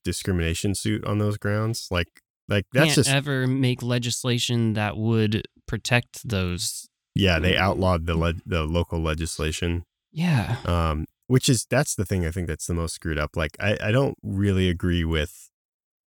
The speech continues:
Speaker 1: um, ever having no right to sue for something. Like, I mean, you can, I think more or less people should have the right to sue, and if they bring a bad case, they, they'll lose, right?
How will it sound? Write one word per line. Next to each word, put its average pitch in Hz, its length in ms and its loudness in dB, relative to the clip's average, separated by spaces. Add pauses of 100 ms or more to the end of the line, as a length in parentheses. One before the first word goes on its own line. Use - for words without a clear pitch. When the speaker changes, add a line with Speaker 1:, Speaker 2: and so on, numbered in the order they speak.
(100)
Speaker 1:
um, 80 420 2 (120)
ever 90 260 2
having 82 580 0 (580)
no 92 500 4
right 76 300 0
to - 100 -14
sue 87 500 -4 (100)
for 104 120 0
something. 110 560 0
Like, 87 220 -2 (720)
I 95 40 0
mean, 92 120 4
you 123 120 6
can, 117 240 4 (120)
I 98 100 -2
think 143 220 2 (320)
more 117 260 6
or 101 60 6
less 92 240 2
people 98 240 0
should 87 240 0
have 90 220 -2
the 78 80 -4
right 80 180 -4
to 87 80 -8
sue, 87 360 0
and 80 340 -2
if 80 220 -2
they 85 120 0
bring 85 160 0
a 80 60 0
bad 80 180 -4
case, - 240 -4
they, 80 260 -4
they'll 78 200 -4
lose, - 400 -6 (100)
right? 78 200 -2